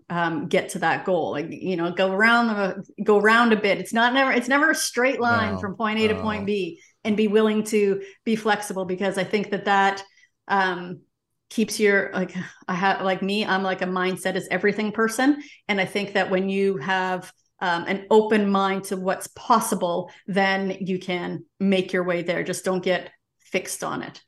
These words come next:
Speaker 1: is, um, yeah.
Speaker 2: So this is construction, and construction does have a dark side, and there is some negativity in this industry. How do you,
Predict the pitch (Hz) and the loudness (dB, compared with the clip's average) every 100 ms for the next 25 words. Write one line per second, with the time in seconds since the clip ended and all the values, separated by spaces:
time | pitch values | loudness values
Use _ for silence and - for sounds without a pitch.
0 | - 165 160 185 165 156 160 - 190 _ | -10 -8 -8 -6 -6 -6 -10 -16 -20 _
1 | 180 165 - _ _ - - - 160 175 | -10 -10 -10 _ _ -20 -14 -4 0 0
2 | 196 185 - 131 151 120 - 87 131 - | 0 -4 -2 -2 0 -2 -2 -10 -10 -14
3 | _ - 110 107 110 - - 120 - 135 | _ -8 -6 -6 -10 -18 -10 -8 -4 -4
4 | - 113 110 113 110 110 101 82 - - | -2 -4 -2 -2 0 2 0 -4 -14 -20
5 | - - - 98 - 98 87 - 76 80 | -20 -18 -10 -8 -4 -6 -6 -8 -6 -4
6 | 120 - 113 107 110 120 117 - 107 95 | -6 -8 -6 -4 -2 -2 -2 -4 -4 -4
7 | 90 95 - 82 82 82 82 - 76 76 | -6 -10 -12 -10 -8 -10 -10 -10 -12 -14
8 | - 98 117 147 - - _ - 151 170 | -10 -6 -6 -8 -14 -20 _ 0 4 6
9 | 170 165 156 156 135 | 6 6 6 6 2